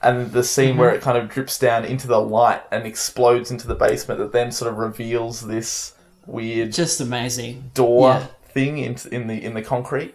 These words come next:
Speaker 1: Um, it's hard to describe if you haven't seen the film, but it's just very striking, creepy imagery, which I really love.
Speaker 2: Yeah, so, so well realized. Um,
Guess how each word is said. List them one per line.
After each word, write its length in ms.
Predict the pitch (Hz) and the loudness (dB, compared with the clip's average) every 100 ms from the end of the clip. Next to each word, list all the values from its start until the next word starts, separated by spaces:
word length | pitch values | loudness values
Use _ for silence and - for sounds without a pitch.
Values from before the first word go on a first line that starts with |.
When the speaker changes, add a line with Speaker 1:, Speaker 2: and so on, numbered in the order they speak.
| - | -8
Speaker 1:
Um, 400 | - - - - _ | -6 -6 -10 -16 _
it's 120 | - | -4
hard 160 | 110 - | 2 2
to 60 | - | 0
describe 380 | - 110 - | -4 0 0
if 100 | 101 | -2
you 60 | 110 | -4
haven't 140 | 107 | -6
seen 160 | 95 107 | -6 -8
the 60 | - | -4
film, 260 | 110 101 | -4 -4
but 160 | 110 98 | -6 -2
it's 180 | 110 - | -2 -2
just 200 | 131 - | -2 6
very 200 | 123 127 | 6 6
striking, 720 | - 127 120 127 131 117 110 | 2 6 6 6 0 -6 -4
creepy 440 | 127 113 - 110 | -4 -4 -6 -6
imagery, 380 | 110 107 110 95 | -6 -6 -6 -6
which 240 | 92 - | -6 -6
I 40 | - | -6
really 260 | - - | -4 -6
love. 240 | - - - | -6 -6 -4
Speaker 2:
Yeah, 680 | 151 156 151 135 120 127 160 | 2 4 6 4 2 -6 -10
so, 720 | - - - 147 147 147 139 | -6 -4 -2 0 2 0 -2
so 280 | 123 139 135 | -4 -2 -2
well 180 | 131 127 | -2 -4
realized. 920 | 127 123 123 123 135 131 - - - - - | -4 -6 -4 -6 -6 -8 -8 -8 -10 -14 -10
Um, 440 | 120 113 113 120 | -8 -8 -12 -16